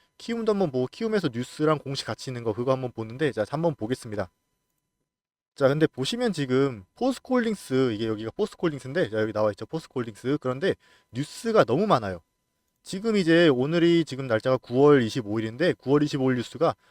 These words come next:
한 페이지, 그리고 여기 두 페이지, 두 페이지, 세 페이지, 거의 네 페이지죠.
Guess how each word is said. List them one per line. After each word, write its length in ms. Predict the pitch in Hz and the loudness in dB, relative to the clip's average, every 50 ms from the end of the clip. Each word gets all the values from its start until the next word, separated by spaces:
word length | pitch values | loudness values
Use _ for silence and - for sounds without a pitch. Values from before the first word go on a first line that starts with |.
| _ | _
한 220 | - - 196 214 208 | -4 -2 -2 -2 0
페이지, 560 | - 220 202 180 156 - 175 190 214 226 226 _ _ _ _ _ _ _ _ | 0 -2 -2 -2 -2 -4 -4 -2 -2 -4 -6 _ _ _ _ _ _ _ _
그리고 400 | _ - 131 139 135 135 135 135 | _ -4 -4 -2 0 2 2 2
여기 200 | 123 117 117 120 | 2 2 0 -2
두 160 | - - 117 - | -6 -10 -12 -14
페이지, 640 | _ - 139 123 117 110 - 113 120 143 175 208 - _ _ - | _ -4 -4 -2 -4 -4 -6 -4 -2 0 0 -2 -4 _ _ -18
두 100 | 104 - | -14 -8
페이지, 540 | - 117 113 110 - 135 170 196 220 226 - _ _ _ _ _ _ _ _ _ _ _ | -4 -4 -4 -2 -2 -2 -2 -2 -2 -4 -8 _ _ _ _ _ _ _ _ _ _ _
세 140 | _ - 151 | _ -4 -4
페이지, 560 | - - 165 147 143 139 165 196 220 233 233 _ _ _ _ _ _ | -2 0 0 0 0 0 0 -2 -2 -2 -4 _ _ _ _ _ _
거의 200 | - - 131 143 | -2 2 2 2
네 140 | 117 110 120 | 4 2 0
페이지죠. 480 | - - 220 214 156 123 107 107 92 | 0 2 0 0 0 -2 -4 -6 -6